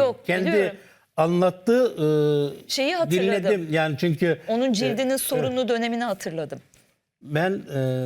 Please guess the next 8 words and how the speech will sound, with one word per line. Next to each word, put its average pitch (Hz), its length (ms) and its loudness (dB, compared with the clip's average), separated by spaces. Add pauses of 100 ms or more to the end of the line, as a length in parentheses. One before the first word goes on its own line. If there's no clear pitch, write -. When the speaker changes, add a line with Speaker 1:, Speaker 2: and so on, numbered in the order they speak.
(120)
Speaker 2:
bu 165 180 2
cilt - 280 -2
konusunda 143 760 -2 (200)
bir 160 240 0
örnek 151 400 0
vereyim. 131 300 -2 (220)
Speaker 1:
Hı. 208 180 -8 (260)
Speaker 2:
E, 120 300 -4